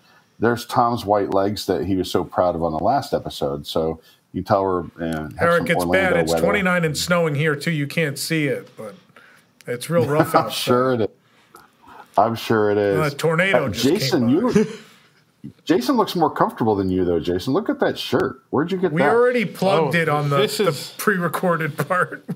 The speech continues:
Speaker 3: This, Eric, I don't know if you recognize this. This is one of the new Park Candy shirts.
Speaker 2: We have to edit this out now because we already plugged it in the other part.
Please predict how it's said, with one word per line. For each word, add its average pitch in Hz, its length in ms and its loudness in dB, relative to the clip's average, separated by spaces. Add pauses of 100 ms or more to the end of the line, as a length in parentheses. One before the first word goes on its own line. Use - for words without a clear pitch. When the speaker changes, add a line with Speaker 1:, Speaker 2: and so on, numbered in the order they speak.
(320)
Speaker 3:
This, 220 460 0
Eric, 165 420 2
I 160 100 4
don't 208 140 4
know 190 100 4
if 170 140 -2
you 170 80 2
recognize 147 560 0
this. 127 220 -4
This 185 200 -2
is 208 160 -4
one 175 200 2
of 147 80 -2
the 151 80 0
new 151 180 0
Park 160 380 0
Candy 175 420 -2
shirts. 277 720 -2
Speaker 2:
We 190 80 2
have 240 160 0
to 240 180 -4
edit 233 300 0
this 196 180 0
out 190 280 2
now 139 200 0
because 131 320 -4
we 147 120 -4
already 156 320 0
plugged 151 380 -2
it 151 100 -4
in 135 120 -4
the 135 140 -6
other 123 260 -4
part. - 280 -20